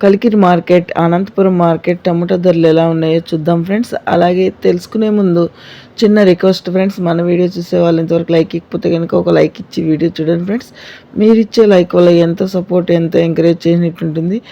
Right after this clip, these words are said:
అలాగే కొత్తగా ఎవరైనా మన ఛానల్ని చూస్తున్నట్టయితే తప్పకుండా సబ్స్క్రైబ్ చేసుకోండి. పక్కనే ఉన్న గంట సింబల్ క్లిక్ చేసి all అనే దాన్ని క్లిక్ చేశారంటే అందరికంటే ముందుగా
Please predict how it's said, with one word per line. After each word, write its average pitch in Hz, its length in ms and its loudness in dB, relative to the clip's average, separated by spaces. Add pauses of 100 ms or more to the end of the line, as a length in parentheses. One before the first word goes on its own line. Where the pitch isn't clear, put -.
(320)
అలాగే 214 280 4
కొత్తగా 196 400 2
ఎవరైనా 180 400 4
మన 170 200 0
ఛానల్ని 170 540 -2
చూస్తున్నట్టయితే 170 800 -6
తప్పకుండా 196 520 -2
సబ్స్క్రైబ్ 190 640 -4
చేసుకోండి. 180 480 -4 (460)
పక్కనే 220 320 2
ఉన్న 208 200 2
గంట 175 260 2
సింబల్ 180 320 -4
క్లిక్ - 340 -6
చేసి 185 180 0
all 170 280 4
అనే 170 160 0
దాన్ని 170 200 0
క్లిక్ 170 380 -8
చేశారంటే 180 560 -2 (400)
అందరికంటే 214 520 0
ముందుగా 196 440 0